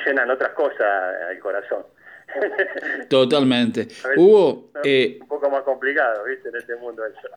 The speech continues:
Speaker 1: Se cree que
Speaker 2: <laughs>
Speaker 1: uno por un, por un billete pu-, puede hacer lo que el otro quiere.
Speaker 2: Sí.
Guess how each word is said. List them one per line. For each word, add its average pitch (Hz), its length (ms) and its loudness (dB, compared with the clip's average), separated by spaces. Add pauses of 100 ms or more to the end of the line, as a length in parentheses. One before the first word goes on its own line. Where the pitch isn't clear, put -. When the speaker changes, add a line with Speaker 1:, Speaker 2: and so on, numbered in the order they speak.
Speaker 1:
Se - 80 -10
cree 160 300 2
que 139 60 -12
Speaker 2:
<laughs> 139 40 -20
Speaker 1:
uno 127 140 -8
por 117 140 -6
un, 120 100 -8 (540)
por 113 200 -4
un 127 120 -6
billete 123 500 -4
pu-, - 340 -8
puede 117 180 2
hacer 117 200 -2
lo 110 140 -2
que 107 180 0
el 104 80 -4
otro 117 200 -2
quiere. 120 280 -6
Speaker 2:
Sí. - 640 -2